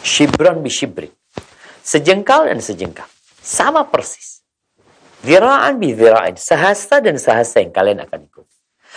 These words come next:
Hatta law dakhalu juhra dhabbin la dakhaltum. Sampai-sampai kalau mereka masuk ke lobangnya reptil padang pasir yang namanya dhab.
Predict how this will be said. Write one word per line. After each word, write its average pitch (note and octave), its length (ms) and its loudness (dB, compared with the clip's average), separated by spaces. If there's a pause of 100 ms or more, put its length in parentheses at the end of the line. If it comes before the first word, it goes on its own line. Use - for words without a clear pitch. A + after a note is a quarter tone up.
(160)
Hatta F#3+ 400 2
law G3 240 4
dakhalu C#3 480 2
juhra A#2 320 -2
dhabbin G2+ 480 -2
la F2+ 80 -2
dakhaltum. - 480 -10 (800)
Sampai-sampai C3 880 -2
kalau A2+ 320 2
mereka G#2+ 560 -2 (240)
masuk B2+ 720 -4
ke - 80 -6
lobangnya A2 1120 0 (800)
reptil A#2 480 -2
padang F2+ 320 -4
pasir G2+ 320 -2
yang E2+ 240 -12
namanya B2+ 320 -2
dhab. G#2 480 0